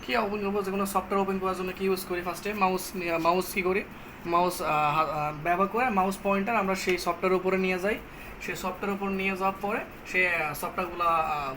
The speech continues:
ক্লিক করে এবং ওপেন করি আমরা, ডাবল ক্লিক করে ওপেন করি, আর রা-, লেফট ক্লিক এবং রাইট ক্লিক করে ও-, ওপেন করি। এখন বিষয়টা হচ্ছে আমরা কীভাবে কিবোর্ডের মাধ্যমে, আহ, এই জিনিসটা করবো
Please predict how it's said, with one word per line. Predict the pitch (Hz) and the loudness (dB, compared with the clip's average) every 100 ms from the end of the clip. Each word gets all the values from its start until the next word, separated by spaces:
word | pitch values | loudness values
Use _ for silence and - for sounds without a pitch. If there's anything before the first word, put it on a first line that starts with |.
| - | -2
ক্লিক | 185 185 | -2 0
করে | 190 208 | 0 0
এবং | 196 170 | -2 -2
ওপেন | 165 175 | -4 -4
করি | 143 135 | -4 -6
আমরা, | 123 127 | -6 -4
ডাবল | 151 185 | 0 2
ক্লিক | 196 190 | 0 -2
করে | - 196 | -2 -2
ওপেন | 190 190 | -2 -4
করি, | 208 233 - - - | -2 -4 -6 -14 -2
আর | 160 156 | 4 4
রা-, | 165 175 147 143 | 6 4 4 2
লেফট | 156 190 - 202 196 - | 2 0 2 0 0 -4
ক্লিক | 196 196 | -2 0
এবং | 202 190 | 0 -2
রাইট | 175 180 - | 0 -2 0
ক্লিক | 190 185 | -4 -2
করে | 190 202 220 | -2 -2 -4
ও-, | 170 170 | -4 -4
ওপেন | 170 165 | -4 -4
করি। | 147 131 123 - - - - - | -6 -8 -10 -14 -16 -16 -16 -8
এখন | 156 160 | -6 -4
বিষয়টা | 185 185 214 | -4 -2 -2
হচ্ছে | 202 220 | -2 -2
আমরা | 202 208 208 202 196 | 0 2 2 0 -2
কীভাবে | 208 220 208 208 | -2 2 4 2
কিবোর্ডের | 202 220 226 214 208 | 2 2 4 4 2
মাধ্যমে, | 196 185 185 185 180 - - - | 0 0 -2 -2 -4 -8 -16 -4
আহ, | 160 165 | -2 -2
এই | 165 | -2
জিনিসটা | 190 - 175 | -2 -2 -2
করবো | 175 151 | -2 -2